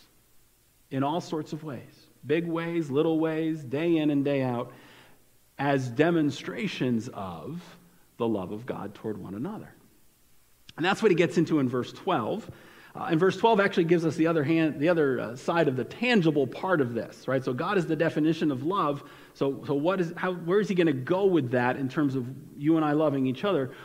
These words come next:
Or where he's gonna go with that is that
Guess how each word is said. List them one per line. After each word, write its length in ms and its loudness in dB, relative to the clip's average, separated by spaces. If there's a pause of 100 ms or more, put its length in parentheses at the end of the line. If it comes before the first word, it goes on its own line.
(160)
Or 240 4
where 320 2
he's 160 0
gonna 180 2
go 320 0
with 180 2
that 200 0
is 180 -2
that 300 0